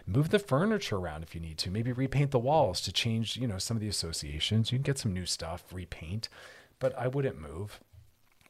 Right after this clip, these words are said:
And maybe they're not asking you to move. I'm not really a hundred percent sure, but no, I don't think you should. Yes, I think it's very unreasonable, and I think it's ridiculous.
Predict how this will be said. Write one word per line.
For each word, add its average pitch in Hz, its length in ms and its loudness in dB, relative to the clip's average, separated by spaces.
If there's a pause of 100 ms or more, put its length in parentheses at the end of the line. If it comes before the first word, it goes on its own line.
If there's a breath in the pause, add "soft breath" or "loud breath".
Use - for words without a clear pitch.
(100)
And 143 80 10
maybe 165 160 10
they're 180 100 12
not 185 160 12
asking 98 320 6
you 87 80 -6
to 76 60 -12
move. 71 200 -12
I'm 101 140 0
not 123 160 2
really 120 140 4
a 98 40 2
hundred 113 140 2
percent 98 280 -4
sure, 85 340 -4
but 90 220 -6
no, 120 160 4
I 107 60 2
don't 104 180 0
think - 180 -10
you 76 80 -14
should. 82 260 -10
Yes, 104 240 0
I 107 60 0
think 101 140 0
it's 85 120 -6
very 95 380 -4
unreasonable, 82 680 -6 (380 soft breath)
and 139 100 2
I - 20 4
think 147 140 0
it's 123 140 0
ridiculous. - 580 2